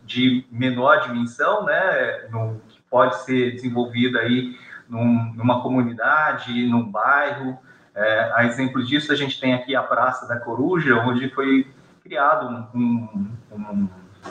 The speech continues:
um dispositivo de compostagem, né, passivo, no qual toda a comunidade, a vizinhança, ali pode levar seu resíduo orgânico e tratar.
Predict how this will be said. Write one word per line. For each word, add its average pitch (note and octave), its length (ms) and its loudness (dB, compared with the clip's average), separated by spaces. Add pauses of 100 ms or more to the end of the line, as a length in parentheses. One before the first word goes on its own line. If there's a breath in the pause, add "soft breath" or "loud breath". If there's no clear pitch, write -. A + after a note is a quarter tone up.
(120)
um C#3+ 80 2
dispositivo F#3 640 2
de D3+ 100 0
compostagem, C#3 800 0 (460 loud breath)
né, A#2 220 2 (260)
passivo, E3+ 760 2
no D#3 160 -2
qual D#3 560 0
toda E3 200 2
a - 20 0
comunidade, D3+ 580 2
a C3 40 0
vizinhança, B2 580 -2
ali B2 220 0
pode C3 240 4
levar B2 380 2
seu B2 140 -4
resíduo B2 380 0
orgânico G#2+ 460 0
e - 40 -20
tratar. - 520 -2